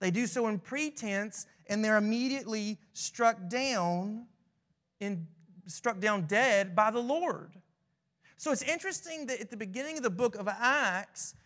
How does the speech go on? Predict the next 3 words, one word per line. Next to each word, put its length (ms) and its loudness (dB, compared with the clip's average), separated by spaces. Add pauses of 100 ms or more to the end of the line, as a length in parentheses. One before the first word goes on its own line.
(240)
you're 220 -2
getting 680 -6 (140)
money 840 -2